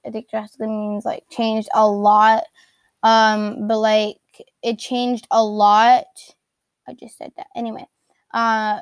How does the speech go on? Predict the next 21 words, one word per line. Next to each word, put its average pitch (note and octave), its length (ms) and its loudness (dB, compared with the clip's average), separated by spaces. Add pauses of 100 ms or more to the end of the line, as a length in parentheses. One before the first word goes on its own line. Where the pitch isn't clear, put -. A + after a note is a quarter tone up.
(120)
I A3 280 -8
guess A3 40 -14
I'm G#3+ 200 -8
gonna G#3+ 140 -8
say G#3+ 160 -10
it G#3+ 60 -10
again. - 320 -12
It A3 220 -6
tra-, B3 180 -4
it A#3+ 220 -2
changed B3+ 440 -4
a A#3+ 100 4
lot A3 400 4
in, B3+ 240 0
like, A3 240 0
since, A3+ 400 -6
like, A3 340 2
when A#3 140 -4
it - 160 -8
came A3+ 200 -2
out. A3+ 320 0